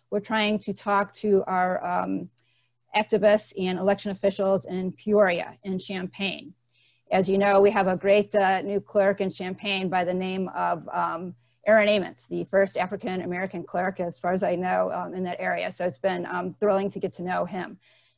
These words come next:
So, um, what they are telling us is that the, um, safest, most secure, accessible way to vote, despite, again, some of the things that you might be hearing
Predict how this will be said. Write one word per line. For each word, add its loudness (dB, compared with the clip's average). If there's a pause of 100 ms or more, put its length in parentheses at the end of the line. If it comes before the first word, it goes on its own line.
So, 6
um, 6
what 2
they 2
are 4
telling 2
us -2
is 2
that -2
the, 0
um, -6
safest, -4
most -8
secure, 0
accessible -2
way 2
to -4
vote, 2
despite, -2
again, 0
some 0
of 2
the 4
things -2
that -2
you 0
might -2
be 0
hearing 0